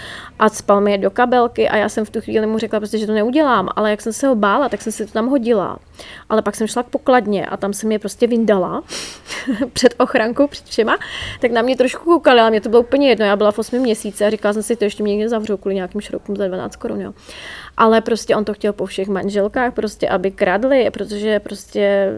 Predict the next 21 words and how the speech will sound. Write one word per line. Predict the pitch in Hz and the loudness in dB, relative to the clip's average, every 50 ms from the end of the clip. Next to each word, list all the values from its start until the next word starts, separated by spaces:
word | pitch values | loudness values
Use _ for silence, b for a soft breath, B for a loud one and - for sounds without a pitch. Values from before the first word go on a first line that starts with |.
| - - - - | -8 -10 -12 -10
já | - - 214 208 202 202 - | -6 -2 0 0 2 2 2
ani | 214 220 220 | 2 2 2
nemůžu | 220 220 226 220 226 233 | 2 0 0 0 0 -2
říct, | 226 233 214 - | -2 -4 -4 -4
co | 254 233 | -6 -6
všechno, | - - 240 226 - 240 214 196 | -4 -4 -4 -4 -2 -2 -2 -2
jo, | 190 202 | -2 -2
protože | - - - 208 196 | -6 -8 -8 -10 -8
to | - 202 | -8 -10
už | 202 208 | -10 -10
by | 214 | -12
jsme, | - - 208 214 208 - _ _ | -10 -8 -8 -8 -8 -10 _ _
to | - 214 | -12 -12
už | 202 208 - | -12 -10 -8
by | 220 214 | -6 -6
jako | 202 202 - 208 | -4 -4 -6 -6
bylo | 208 214 214 - 208 | -4 -4 -4 -4 -4
až, | - - - - - - | -8 -10 -12 -10 -10 -10
až | 208 - - | -10 -10 -12
asi | 214 - - 233 | -10 -8 -6 -2
moc, | 226 220 214 214 214 | 0 0 0 0 -2